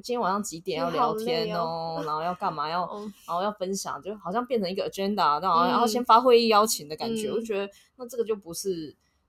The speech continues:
Speaker 2: 就失去感情的意义了。
Speaker 1: 就是你们干嘛还在一起啊？
Speaker 2: 嗯。
Speaker 1: 就是早点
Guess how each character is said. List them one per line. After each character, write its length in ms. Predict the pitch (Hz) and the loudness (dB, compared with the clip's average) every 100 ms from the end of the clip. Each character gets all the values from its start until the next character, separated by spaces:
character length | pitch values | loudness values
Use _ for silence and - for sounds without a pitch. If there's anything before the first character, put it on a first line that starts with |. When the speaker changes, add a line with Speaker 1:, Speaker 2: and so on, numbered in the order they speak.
| _ | _
Speaker 2:
就 100 | - 311 285 | -10 -8 -6
失 380 | 240 - 311 294 | -8 -4 -4 -2
去 120 | 311 | -2
感 220 | 240 214 | -2 -4
情 160 | 208 196 | -6 -6
的 60 | |
意 340 | 214 214 208 196 | -6 -8 -8 -10
义 60 | |
了。 120 | - - | -10 -12
Speaker 1:
就 120 | 320 | -10
是 100 | 320 | -4
你 120 | 240 | -2
们 120 | 165 | -2
干 80 | 190 | -2
嘛 80 | 180 | -2
还 120 | 143 | -2
在 160 | 151 151 | -4 -4
一 40 | |
起 180 | - - | -6 -10
啊？ 220 | 87 65 | -12 -10
Speaker 2:
嗯。 260 | 208 208 196 | -10 -8 -8
Speaker 1:
就 100 | 208 | -8
是 140 | 220 | -8
早 260 | 214 - 165 | -6 -2 -2
点 240 | 185 135 | -2 -8